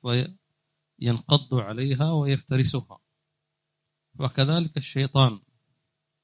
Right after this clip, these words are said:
الشيطان إنما يترقب الذي يتفرد أو ينفرد عن، عن يعني جماعة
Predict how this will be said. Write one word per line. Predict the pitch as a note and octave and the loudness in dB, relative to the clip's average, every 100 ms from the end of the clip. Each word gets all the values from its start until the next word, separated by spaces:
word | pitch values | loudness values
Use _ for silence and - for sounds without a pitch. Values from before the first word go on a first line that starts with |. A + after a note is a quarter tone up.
| _ _ _ _ _ _ D#3+ | _ _ _ _ _ _ -14
الشيطان | B2+ C3 A#2+ C#3+ D#3 F3 F#3 F3+ - _ _ _ _ _ C#3 | -8 -6 -2 -2 0 0 -2 -4 -12 _ _ _ _ _ -12
إنما | C#3 C3+ D3 | -6 -4 -2
يترقب | D3 C#3 C3 C3 - D#3 E3 F3 D#3+ _ | -2 2 0 0 -6 -6 -2 -2 -4 _
الذي | C3 B2+ C3+ C3 D#3 D#3+ F3 _ _ _ _ _ | -8 -6 -6 -4 -2 -2 -8 _ _ _ _ _
يتفرد | B2 C3 C#3 B2+ D3+ C#3+ C3+ B2+ | -6 -4 -2 -2 0 2 2 0
أو | A#2 A#2 | -2 -6
ينفرد | A#2 A#2 C3 B2+ A2+ | -6 -6 -4 -4 -4
عن، | G2 A#2 A#2 G2+ F#2 _ _ _ _ _ _ _ _ _ - | -4 -2 -2 -6 -14 _ _ _ _ _ _ _ _ _ -8
عن | A2+ A2 G#2 G2+ G2+ - _ _ _ - | -2 -2 -2 -6 -10 -16 _ _ _ -16
يعني | G#2+ G2+ G2+ G2 G2 F#2+ F#2+ F#2+ F#2 F#2 F#2+ | -12 -10 -10 -10 -12 -12 -12 -12 -12 -12 -6
جماعة | G#2 A2 F#2 F#2+ | -2 -2 -4 -8